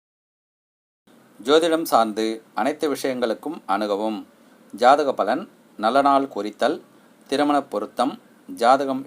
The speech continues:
எழுதவும் மற்றும் வருஷ திதி நாள் குறித்து கொள்ளவும் தொடர்பு கொள்ளலாம். பாரம்பரிய ஜோதிடம், கே பி ஜோதிடம், நாடி ஜோதிடம் முறைகளின்படி ஜாதகம் ஆய்வு செய்து பலன் கூறப்படும்.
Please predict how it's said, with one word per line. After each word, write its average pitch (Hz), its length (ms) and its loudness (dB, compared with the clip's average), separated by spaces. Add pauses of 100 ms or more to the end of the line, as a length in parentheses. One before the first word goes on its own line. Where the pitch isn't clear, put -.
எழுதவும் 101 400 -4 (400)
மற்றும் 113 340 -4 (680)
வருஷ 147 380 2
திதி 123 220 -6
நாள் 123 240 0
குறித்து 123 340 -10
கொள்ளவும் 104 380 -6 (240)
தொடர்பு 113 340 -4
கொள்ளலாம். 98 460 -2 (580)
பாரம்பரிய 139 540 6
ஜோதிடம், 107 360 -2 (600)
கே 131 100 2 (100)
பி 143 80 2 (100)
ஜோதிடம், 110 360 -2 (480)
நாடி 131 320 4
ஜோதிடம் 104 380 -2 (380)
முறைகளின்படி 110 640 -2 (420)
ஜாதகம் 127 400 4 (140)
ஆய்வு 113 280 -2
செய்து 98 260 -4 (300)
பலன் 110 300 0
கூறப்படும். 95 480 -6